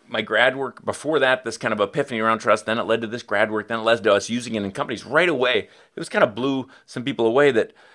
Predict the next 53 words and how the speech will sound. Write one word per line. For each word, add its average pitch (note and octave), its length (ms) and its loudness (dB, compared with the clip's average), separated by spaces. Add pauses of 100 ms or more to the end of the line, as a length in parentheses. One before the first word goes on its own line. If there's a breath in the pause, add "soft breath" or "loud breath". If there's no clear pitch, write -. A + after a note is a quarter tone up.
(120)
we A#2+ 180 -12
started B2+ 340 2
increasing B2+ 420 -4
trust C#3+ 300 0
in G2+ 140 -2
one D3 220 2
way. G#2 360 0 (340)
That F#2 120 0
was G2+ 120 -4
a C#3+ 40 -6
leading C#3+ 300 -2
indicator. F#2 500 -4 (480 soft breath)
And C3 320 2
they C#3 100 6
said D3 300 0
they B2 120 2
saved A#2 380 0
two D#3 100 -8
to C#3+ 80 -6
four C3+ 200 -4
million B2 240 -2
in A2 100 -2
attrition G#2+ 400 -6
costs G#2 260 4
in G#2+ 100 -2
nine G2+ 180 0
months. B2+ 400 -8 (340 loud breath)
We A#2 100 -4
did C3+ 200 -2
something B2+ 240 0
in B2+ 80 2
a A#2 40 -2
Fortune C3 340 -4
fifty G3+ 260 -2
company, D3 320 2
and B2 80 0
they B2 80 0
said B2+ 180 -2
they A#2+ 80 2
tripled A#2 320 -4
sales A#2 260 0
in A#2 80 0
ninety G#2+ 220 2
days A2+ 300 2
and G#2 80 -2
in G2+ 160 -4
one A#2+ 180 -2
year A2 160 0
gained G2+ 240 -2
eleven G2 400 0
percent F#2+ 300 -6
market - 280 -2
share. - 220 -10